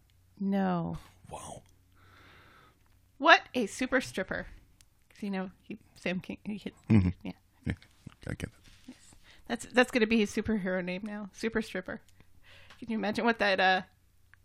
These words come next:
Speaker 1: uniform will look like?
Speaker 2: I'd imagine it'd be very, uh, brief. <laughs>
Speaker 1: Kinda like, maybe like
Speaker 2: Skimpy, almost.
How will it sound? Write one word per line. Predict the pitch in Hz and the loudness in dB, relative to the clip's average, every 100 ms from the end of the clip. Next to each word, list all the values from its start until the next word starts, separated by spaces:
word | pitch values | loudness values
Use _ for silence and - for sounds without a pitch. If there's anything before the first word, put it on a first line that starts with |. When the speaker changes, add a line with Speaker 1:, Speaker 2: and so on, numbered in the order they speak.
| - - | -18 -4
Speaker 1:
uniform | 220 214 202 190 214 - | -4 -2 -4 -6 -8 -10
will | - | -10
look | 190 - | -8 -10
like? | 208 - - _ _ _ _ _ - | -12 -14 -20 _ _ _ _ _ 2
Speaker 2:
I'd | 104 | 4
imagine | 95 87 87 82 | 6 4 4 4
it'd | |
be | 87 82 - - - | 4 2 -6 -18 -12
very, | 95 95 101 92 - - - | 2 6 6 6 2 -6 2
uh, | 90 85 78 | 4 4 2
brief. | 92 92 110 - - - - - - - - | 0 2 4 2 -6 -14 -20 -20 -20 -10 -6
<laughs> | - 906 855 740 - - - - - - - - - - - - - - - - - - - | -4 -4 -2 -2 -4 -6 -14 -20 -20 -20 -20 -20 -20 -20 -20 -20 -20 -20 -16 -16 -16 -16 -6
Speaker 1:
Kinda | 269 | -2
like, | 247 - | -2 -2
maybe | 208 214 226 | -4 -2 0
like | 233 - | 2 4
Speaker 2:
Skimpy, | - 127 107 90 85 | 6 8 6 4 6
almost. | 101 101 85 - | 6 6 2 -4